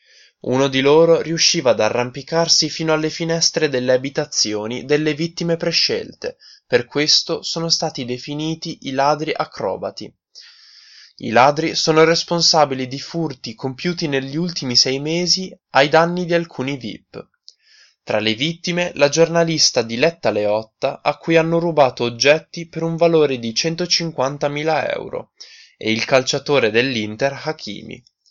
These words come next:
Gli investigatori sono giunti all'arresto partendo dalle immagini di alcune telecamere di sorveglianza.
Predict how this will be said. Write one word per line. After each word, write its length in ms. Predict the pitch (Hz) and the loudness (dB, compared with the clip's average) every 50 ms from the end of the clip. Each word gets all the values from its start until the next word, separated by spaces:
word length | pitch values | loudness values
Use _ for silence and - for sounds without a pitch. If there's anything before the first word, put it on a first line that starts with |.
| _ _ _ _ _ - - _ _ | _ _ _ _ _ -20 -20 _ _
Gli 120 | - 104 107 | -10 -6 -4
investigatori 1000 | 110 110 117 120 - - - 139 123 131 127 - - 160 165 175 180 180 - - | -4 -2 2 2 2 0 0 0 0 0 0 0 0 2 2 2 2 0 -2 -2
sono 380 | - - - 175 180 180 180 | -4 -2 0 0 2 2 0
giunti 360 | 165 160 175 170 156 127 - | 0 0 -2 -2 -2 0 2
all'arresto 840 | 123 113 113 113 113 117 131 156 170 170 160 - - - 170 - - | 2 4 4 4 4 4 4 2 2 4 2 0 0 0 -2 -2 -2
partendo 500 | - 180 170 170 170 - 170 160 135 120 | -2 -4 -4 -2 -4 -4 -4 -2 -2 2
dalle 260 | 110 117 117 123 131 | 2 2 2 2 0
immagini 580 | 131 135 143 147 160 165 156 165 170 170 165 151 | -2 0 0 0 0 0 0 -2 -4 -4 -4 -2
di 120 | 147 165 | 0 2
alcune 400 | 160 160 160 - 170 143 117 113 | 2 2 0 -4 -4 -2 -2 -2
telecamere 680 | 113 139 135 143 143 143 - 156 156 160 165 165 170 165 | -2 -2 -2 -2 -2 -2 -2 -4 -2 -2 0 -2 -2 -2
di 120 | 160 165 | -2 -4
sorveglianza. 1080 | 151 - - 165 165 160 170 170 170 156 - - - - - - - - - - - | -4 -2 -4 -4 -4 -4 -4 -4 -4 -4 -4 -6 -6 -10 -14 -12 -12 -12 -12 -12 -14